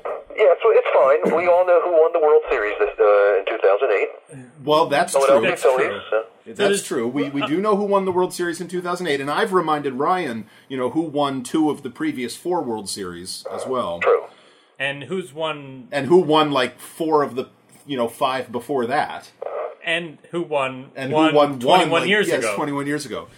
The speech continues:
Speaker 2: So I, I think we all have plenty to celebrate, except Ryan, who's miserable.
Speaker 3: <laughs> Wow. How did, how does that work? How
Speaker 2: That,
Speaker 3: did, why
Speaker 2: that
Speaker 3: am
Speaker 2: seems,
Speaker 3: I
Speaker 2: I don't know. That's sort of a nice tenet of life, though,
Speaker 3: We
Speaker 2: I
Speaker 3: should have,
Speaker 2: think.
Speaker 3: we should have interviewed Barry before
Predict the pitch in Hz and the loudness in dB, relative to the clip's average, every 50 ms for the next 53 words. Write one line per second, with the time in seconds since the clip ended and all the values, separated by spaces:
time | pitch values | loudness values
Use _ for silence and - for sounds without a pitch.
0 | - - - - - - 143 131 127 131 147 156 - 147 139 - 190 196 - _ | -20 -20 -20 -18 -8 -4 -2 0 0 0 0 -2 -2 -4 -6 -6 -8 -10 -10 _
1 | - 151 147 151 156 165 202 214 196 185 - - - - 190 196 208 185 131 120 | -8 -2 0 2 4 4 4 4 4 2 -2 -2 -6 -4 -4 -2 -2 -2 -4 -4
2 | - - 131 107 104 92 95 98 104 117 120 113 - - 131 - - 104 101 95 | -6 -4 -4 -4 -4 -4 -6 -6 -4 -6 -6 -8 -8 -8 -8 -8 -6 -6 -4 -4
3 | 92 95 101 117 147 151 127 123 127 120 131 156 196 185 - - 196 185 - - | -4 -4 -8 -10 -12 -12 -10 -8 -8 -6 -2 0 0 0 2 2 2 2 0 0
4 | 226 - - - 254 - - 269 247 - - 233 - - - - 170 - - - | -2 -6 -4 -2 -4 -4 -2 -6 -6 -6 -6 -6 -4 -4 0 2 0 2 2 0
5 | 165 - - - - - - - - - - - - - - - - 143 151 156 | 0 0 -2 -10 -10 -16 -18 -18 -18 -18 -18 -20 -20 -20 -20 -8 -2 0 2 2
6 | 143 120 104 90 90 - - - - - - - - 175 202 202 190 - 285 339 | 2 2 0 -2 -6 -10 -10 -12 -12 -12 -12 -16 -14 -12 -12 -10 -6 -4 -4 -4
7 | 359 339 - 226 196 185 220 269 294 330 262 254 285 302 254 180 143 123 110 - | -4 -8 -10 -12 -10 -8 -6 -6 -6 -6 -6 -6 -4 -4 -4 -6 -6 -8 -6 -4
8 | - 185 202 240 202 196 196 233 269 277 247 202 226 240 254 247 240 214 185 196 | -4 -4 -4 -4 -6 -4 -2 0 0 2 2 0 0 0 -2 -4 -2 -4 -4 -2
9 | 202 254 254 240 156 165 180 - - - 208 190 165 165 160 160 156 156 151 - | 0 0 0 0 0 0 -4 -4 -6 -6 -6 -6 -4 -6 -6 -6 -4 -6 -6 -8
10 | - - - - 165 156 151 127 123 104 117 113 117 123 123 - 165 190 226 196 | -10 -12 -10 -8 -6 -6 -6 -8 -8 -10 -6 -4 -4 -4 -6 -8 -12 -12 -10 -8
11 | - - 254 240 220 170 - - - - _ _ - 165 202 196 - 202 185 165 | -6 -4 -2 -2 -2 -4 -8 -14 -20 -20 _ _ -18 -14 -14 -12 -10 -8 -8 -8
12 | 151 170 160 151 139 135 135 131 120 117 123 120 120 120 117 113 - - - - | -6 -8 -10 -10 -10 -12 -12 -12 -6 -4 -2 -2 -2 -2 -4 -6 -10 -14 -14 -12
13 | 135 120 117 113 107 104 95 | -8 -6 -4 -4 -4 -6 -8